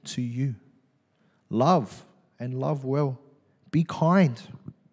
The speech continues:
That's what my wife says all the time. Be kind. Be kind. Let go of the things that don't matter.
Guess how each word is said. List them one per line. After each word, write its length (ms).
That's 180
what 120
my 100
wife 240
says 220
all 120
the 100
time. 280
Be 140
kind. 520
Be 140
kind. 680
Let 280
go 240
of 60
the 80
things 320
that 200
don't 260
matter. 300